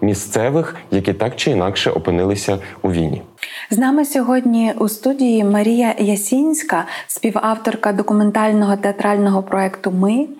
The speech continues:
Speaker 2: і, е, Петро Дідула, е, журналіст відділу інформації і маркетингу Українського католицького університету і співавтор документального проєкту «Малі історії Великої війни».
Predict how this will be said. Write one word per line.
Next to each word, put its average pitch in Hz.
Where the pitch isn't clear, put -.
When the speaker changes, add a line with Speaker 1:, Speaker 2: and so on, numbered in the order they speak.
Speaker 2:
і, 233
е, 196
Петро 233
Дідула, 220
е, 185
журналіст 208
відділу 196
інформації 202
і 196
маркетингу 190
Українського 185
католицького 180
університету 208
і 214
співавтор 233
документального 202
проєкту 202
«Малі 208
історії 220
Великої 190
війни». 170